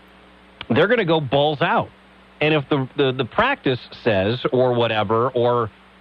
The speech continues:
if Dak gets in the next preseason game and somebody on the other side is trying to make that roster for whomever the Cowboys play in their next preseason game – and that guy doesn't hold up and pummels Dak Prescott early 'cause he's got a clean shot,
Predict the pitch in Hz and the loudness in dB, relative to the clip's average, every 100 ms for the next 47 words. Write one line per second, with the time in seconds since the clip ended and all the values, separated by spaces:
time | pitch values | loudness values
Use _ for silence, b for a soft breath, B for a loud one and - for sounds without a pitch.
0 | - 120 98 - 135 151 160 135 160 143 | -4 -4 -4 -4 -4 -4 -6 -2 0 0
1 | 151 139 - 247 254 143 123 120 110 120 | -2 -4 -4 -2 -2 -2 -2 -2 -2 -2
2 | 123 - 202 175 156 156 151 143 123 120 | -4 0 0 0 0 -2 0 0 0 -2
3 | 196 214 170 - 165 156 131 127 135 131 | 0 0 -2 -2 0 0 0 -2 -2 0
4 | 131 123 131 131 - 131 - 143 120 127 | 0 2 0 0 -2 -4 0 0 0 0
5 | 135 127 117 151 151 131 120 - 143 131 | -2 -2 -2 -2 0 0 -2 -2 -2 0
6 | 117 117 107 - 202 220 160 120 113 101 | 0 -2 -6 -4 -2 -2 -2 -2 -2 -2
7 | 104 95 B B B B 147 131 170 240 | -6 -8 B B B B 0 2 0 -2
8 | - 190 165 156 151 147 117 151 131 190 | -2 -2 0 -2 -2 -2 0 0 2 0
9 | 175 - - - 143 135 117 - 147 254 | 0 -4 -14 -10 -4 -4 -4 -4 0 0
10 | 262 113 - - - - - - - - | 0 -2 -10 -20 -20 -20 -20 -20 -20 -20
11 | - - - 123 143 - 156 120 - 123 | -20 -20 -6 -2 -2 0 0 0 0 0
12 | 104 - 127 160 160 135 196 180 170 151 | 0 0 0 0 -4 -4 -4 0 -2 -2
13 | 160 147 117 - 220 208 | -2 -2 -2 0 0 0